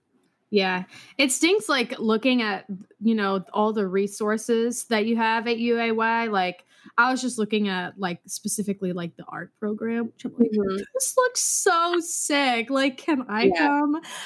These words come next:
Speaker 1: Uh, but there's, like, a recording studio, like,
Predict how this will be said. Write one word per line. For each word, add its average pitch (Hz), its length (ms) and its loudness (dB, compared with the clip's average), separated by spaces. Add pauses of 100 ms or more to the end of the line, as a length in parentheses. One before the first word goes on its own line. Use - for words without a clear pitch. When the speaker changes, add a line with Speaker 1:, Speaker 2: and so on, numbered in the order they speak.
(160)
Speaker 1:
Uh, 240 240 4
but 233 200 -4
there's, 240 160 0
like, 190 240 -6
a 190 120 -8
recording 359 680 -2
studio, 320 1080 0
like, 214 360 -2